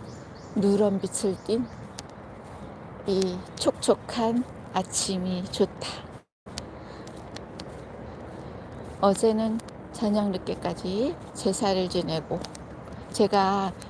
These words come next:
이래봬도 종갓집 맏며느리예요.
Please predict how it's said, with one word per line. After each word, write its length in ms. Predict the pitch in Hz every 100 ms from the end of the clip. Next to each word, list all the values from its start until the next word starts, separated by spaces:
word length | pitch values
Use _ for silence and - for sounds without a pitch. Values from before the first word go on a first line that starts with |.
| -
이래봬도 840 | 202 208 - 185 - 196 220 226 160 - - - -
종갓집 580 | - 190 185 202 - 185
맏며느리예요. 880 | 185 180 180 185 175 170 175 175